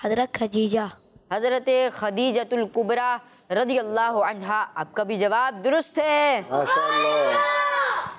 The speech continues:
Speaker 2: ماشاءاللہ الکریم۔ پیارے پیارے بچوں اور کڈس مدنی چینل کے ناظرین، علم میں اضافہ ہوا، سوالات ہوئے، جوابات لیے گئے اور بڑا مزہ بھی آیا۔ بچوں، آپ کو پتہ ہے اب کیا ہوگا؟ اب ہمارا ٹائم ہو رہا ہے ختم، لیکن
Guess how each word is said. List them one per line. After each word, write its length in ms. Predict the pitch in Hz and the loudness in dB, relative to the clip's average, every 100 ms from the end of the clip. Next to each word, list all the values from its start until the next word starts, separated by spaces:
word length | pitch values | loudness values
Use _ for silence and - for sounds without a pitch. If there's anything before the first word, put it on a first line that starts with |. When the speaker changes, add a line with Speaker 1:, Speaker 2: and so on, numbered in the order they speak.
| - | -8
Speaker 2:
ماشاءاللہ 440 | 202 202 208 196 196 | -6 -4 -4 -2 -2
الکریم۔ 540 | 185 185 185 196 185 | -2 -2 -2 -2 -2
پیارے 220 | 208 226 | -2 -2
پیارے 220 | 214 202 190 | -2 -2 -2
بچوں 320 | 180 - 185 | -4 -2 -2
اور 80 | 165 | -2
کڈس 320 | 185 - - | -6 -6 -4
مدنی 220 | 175 175 | -2 -2
چینل 220 | 170 160 156 | -2 -4 -2
کے 60 | |
ناظرین، 380 | 170 160 160 160 151 - - - | -2 -2 -4 -8 -10 -18 -20 -2
علم 220 | 247 269 | 0 0
میں 160 | 247 247 - | -2 -4 -2
اضافہ 320 | 165 160 240 | -4 -2 -2
ہوا، 340 | 208 185 185 175 - _ | -2 0 -2 -4 -16 _
سوالات 560 | - 170 165 196 226 175 | -4 -2 0 0 -4 -4
ہوئے، 240 | 185 180 - | -2 -2 -4
جوابات 460 | - 151 147 190 214 | -2 0 0 -2 -2
لیے 280 | 208 254 226 | -2 0 0
گئے 160 | 220 214 - _ | 0 -2 -10 _
اور 380 | - 196 196 190 165 - | -2 2 2 2 -2 -4
بڑا 180 | 160 165 | -2 -2
مزہ 220 | 160 170 | -2 -2
بھی 200 | 202 233 | -2 0
آیا۔ 240 | 208 202 196 - | 0 -2 -4 -4
بچوں، 220 | 208 269 | -4 -2
آپ 100 | 269 | -2
کو 60 | 277 | -2
پتہ 180 | 240 285 | -2 0
ہے 40 | |
اب 60 | 294 | -2
کیا 160 | 254 214 | -2 -2
ہوگا؟ 200 | 160 143 - - _ _ _ _ _ _ - - _ - | -2 -4 -8 -20 _ _ _ _ _ _ -20 -20 _ -4
اب 260 | 220 196 180 | -4 -4 -6
ہمارا 360 | 180 180 202 202 | -2 0 0 -2
ٹائم 300 | 170 165 180 | -4 -4 -6
ہو 140 | 156 156 | -4 -2
رہا 240 | 156 151 | -2 0
ہے 120 | 170 202 | -2 -2
ختم، 340 | - 185 143 139 - - _ _ _ _ 180 | -4 -6 -6 -16 -20 -20 _ _ _ _ -4
لیکن 340 | 220 233 | -2 -2